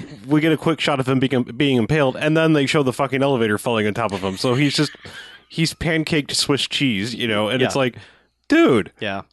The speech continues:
Speaker 1: fucking hell.
Speaker 2: Yeah, and so not only that, they have Richard Dreyfuss kinda make friends with the girl who was stowing away thanks to that guy,
Speaker 1: Mm-hmm.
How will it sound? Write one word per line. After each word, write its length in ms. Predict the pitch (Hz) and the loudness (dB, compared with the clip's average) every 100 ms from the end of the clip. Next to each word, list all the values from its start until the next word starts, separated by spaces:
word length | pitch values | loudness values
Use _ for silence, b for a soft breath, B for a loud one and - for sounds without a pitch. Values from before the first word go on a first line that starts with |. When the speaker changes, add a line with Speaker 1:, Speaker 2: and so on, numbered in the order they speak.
| _ | _
Speaker 1:
fucking 460 | _ - 247 247 160 | _ -4 -2 0 0
hell. 340 | 156 220 135 87 | 2 2 2 2
Speaker 2:
Yeah, 180 | 233 170 | 0 2
and 140 | 233 | 0
so 140 | 226 247 | 2 0
not 220 | 247 302 | 2 2
only 200 | 294 254 | 2 2
that, 460 | 160 180 208 160 - | 2 0 0 0 -4
they 180 | 151 180 | -2 0
have 240 | 190 247 220 | 0 0 -2
Richard 220 | 220 196 | -2 0
Dreyfuss 340 | 185 185 202 | 2 0 -2
kinda 300 | - - 196 | -4 -2 2
make 200 | 190 165 - | 2 2 -2
friends 420 | - 165 147 131 | 0 2 2 0
with 200 | 131 - | -4 -4
the 100 | 135 | -4
girl 360 | 123 135 135 | 0 2 2
who 120 | 117 131 | 0 -2
was 160 | 120 | -2
stowing 320 | - 147 127 123 | 0 0 0 0
away 260 | 120 120 | 0 0
thanks 300 | 113 160 190 | 0 0 0
to 80 | - | 0
that 200 | 107 95 | -2 -2
guy, 240 | - 101 95 | -2 -2 -2
Speaker 1:
Mm-hmm. 280 | 110 110 | -6 -10